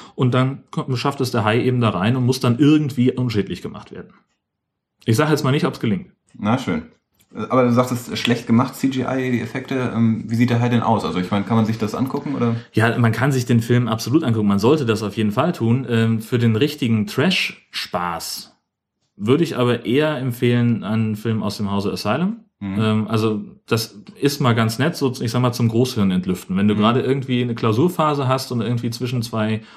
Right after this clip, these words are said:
Speaker 1: hochintellektuellen, äh, Lernevents, äh, mal ein bisschen, äh, Unsinn brauchst, den du dir so im Vorbeigucken, ähm, im Vorbeiplätschern angucken kannst, dann ist Bait genau das Richtige.
Speaker 2: Mhm.
Speaker 1: Also auf der nach oben offenen Hai-Film-Qualitätsskala würde ich dem drei von fünf Flossen geben.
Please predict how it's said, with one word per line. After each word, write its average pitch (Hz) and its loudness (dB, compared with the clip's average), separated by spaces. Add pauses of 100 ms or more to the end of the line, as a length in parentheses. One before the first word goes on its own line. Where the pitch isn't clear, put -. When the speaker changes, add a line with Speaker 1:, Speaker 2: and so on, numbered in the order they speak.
(120)
Speaker 1:
hochintellektuellen, 117 0 (360)
äh, 107 2
Lernevents, 117 0
äh, 107 2
mal 107 0
ein 110 -4
bisschen, 110 0
äh, 101 -4 (460)
Unsinn 120 4
brauchst, 98 2
den 104 2
du 98 4
dir 95 0
so 107 0
im 104 -4
Vorbeigucken, 101 -2
ähm, 95 -2 (240)
im 107 -8
Vorbeiplätschern 104 -2
angucken 113 -2
kannst, 98 -4 (240)
dann 143 0
ist 127 0
Bait 117 4
genau 104 2
das 98 0
Richtige. 69 -8
Speaker 2:
Mhm. 87 -6 (180)
Speaker 1:
Also 98 0
auf 113 0
der 110 2
nach 104 2
oben 151 4
offenen 117 2
Hai-Film-Qualitätsskala 123 0
würde 127 2
ich 131 -2
dem 117 4
drei 113 2
von 120 -2
fünf 127 -2
Flossen - -8
geben. - -10